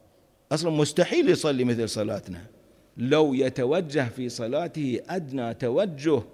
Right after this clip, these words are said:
إلى غير الله يستغفر ربه، وحق له أن يستغفر.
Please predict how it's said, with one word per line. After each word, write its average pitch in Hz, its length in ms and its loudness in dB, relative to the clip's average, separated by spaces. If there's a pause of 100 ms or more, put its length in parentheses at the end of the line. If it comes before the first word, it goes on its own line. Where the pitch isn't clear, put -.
(600)
إلى 123 220 0
غير 113 300 -4
الله 120 440 -4 (160)
يستغفر 127 580 -4
ربه، 151 400 -6
وحق 190 460 -4
له 202 360 4
أن 170 100 -4
يستغفر. 123 640 -8